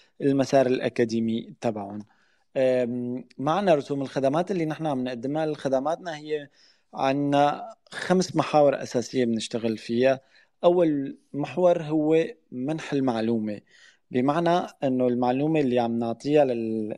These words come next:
للأشخاص اللي هن حابين يدرسوا بالجامعة هي معلومة صحيحة، هي معلومة،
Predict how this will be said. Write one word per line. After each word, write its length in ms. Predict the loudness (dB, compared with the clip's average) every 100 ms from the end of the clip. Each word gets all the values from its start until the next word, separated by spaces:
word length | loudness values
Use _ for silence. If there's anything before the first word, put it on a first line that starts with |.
| -12
للأشخاص 680 | -10 -8 -8 -10 0 2 2
اللي 160 | -2 -4
هن 180 | -4 -4
حابين 400 | -6 -2 -4 -4 _ _ _ _
يدرسوا 380 | 0 2 2 0
بالجامعة 500 | -2 0 0 0 -4
هي 200 | -4 -4
معلومة 420 | -4 -2 -2 -2
صحيحة، 520 | -4 -6 -8 -6 -4 -2
هي 240 | -4 -6
معلومة، 540 | -6 -4 0 2 0